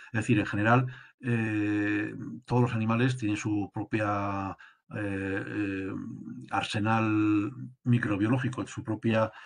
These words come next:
eh, <clears throat> repertorio de, de, de, de gérmenes y de parásitos, ¿no? Igual que los seres humanos. Pero bueno, ya hemos,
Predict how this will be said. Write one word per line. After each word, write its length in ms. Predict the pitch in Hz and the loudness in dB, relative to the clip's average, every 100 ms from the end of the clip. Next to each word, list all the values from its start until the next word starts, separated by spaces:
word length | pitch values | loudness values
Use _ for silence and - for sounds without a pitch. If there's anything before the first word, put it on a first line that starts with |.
| - - - - | -18 -20 -20 -10
eh, 840 | 107 107 104 101 98 98 98 107 - - - - _ | -6 -4 -4 -2 -2 -2 -2 -4 -8 -14 -18 -20 _
<clears throat> 280 | 214 185 160 | 2 6 6
repertorio 560 | 123 123 98 120 117 110 | 4 2 2 4 6 4
de, 220 | 107 104 | 4 2
de, 440 | 104 98 98 95 101 | 0 -2 -2 -4 -6
de, 380 | 123 98 95 98 | -8 -4 -4 -4
de 100 | 95 | -4
gérmenes 400 | 113 104 98 101 | -2 0 -2 -4
y 40 | |
de 80 | 95 | -2
parásitos, 420 | 104 95 90 82 | -2 -2 -8 -6
¿no? 80 | 101 | -4
Igual 200 | 95 98 | -4 -6
que 120 | 101 | -4
los 240 | 104 107 | -4 -4
seres 200 | - 92 | -6 -6
humanos. 300 | 95 101 92 - - - - - | -2 -2 -2 -10 -16 -16 -16 -2
Pero 140 | 113 | 6
bueno, 140 | 123 | 8
ya 200 | 107 123 | 8 8
hemos, 220 | 123 120 | 6 4